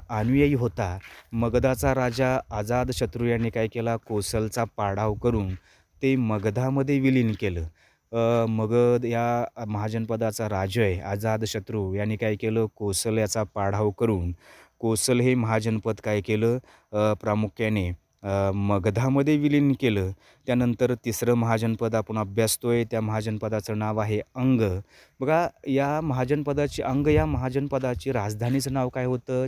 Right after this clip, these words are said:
चंपा हे होतं. ते सागरी व्यापारी केंद्र होतं. चंपा हे काय, अ,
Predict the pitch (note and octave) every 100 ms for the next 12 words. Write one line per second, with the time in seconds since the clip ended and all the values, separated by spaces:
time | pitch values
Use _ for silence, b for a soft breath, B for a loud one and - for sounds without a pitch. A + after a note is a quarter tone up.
0 | - B2 A2+ G#2 A#2 A#2 A2 F2+ F#2 G2+
1 | B B B B - F3 - C#3 A#2+ B2
2 | D#3 C#3+ B2+ - C3+ C3 A#2 B2 G#2+ G#2
3 | F2 F#2 E2 - G#2 F#2+ A#2+ A2+ A#2 A#2
4 | A#2 A2+ A#2+ F2+ - G#2+ G#2+ G#2